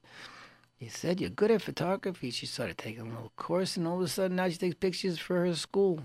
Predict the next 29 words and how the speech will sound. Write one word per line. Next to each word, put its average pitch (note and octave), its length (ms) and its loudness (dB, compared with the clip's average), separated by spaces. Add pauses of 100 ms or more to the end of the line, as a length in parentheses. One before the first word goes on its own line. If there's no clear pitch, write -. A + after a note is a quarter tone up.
She's F3 220 2
the F#3 140 4
photographer F#3+ 760 4
of F3+ 80 4
her F#3 140 4
Beis F#3 240 4
Yaakov. F#3 460 4 (800)
New A#3 220 6
girl, G#3+ 520 10 (280)
someone A3 580 6
mentioned, A#3 600 8
"You F#3 100 8
have G3 160 10
a G#3+ 60 4
little A3 200 8
skill C4 360 4
there, B3+ 240 8
young D3 340 8
lady." A#2 400 2 (1600)
So - 280 0
much - 600 2
loyalty. F#3+ 720 4
Give F3+ 500 4
that E3+ 280 2
chizuk. F3 800 0
Find G3 720 4
the C#3 120 0
strong F#3+ 540 2
points, F#3 420 0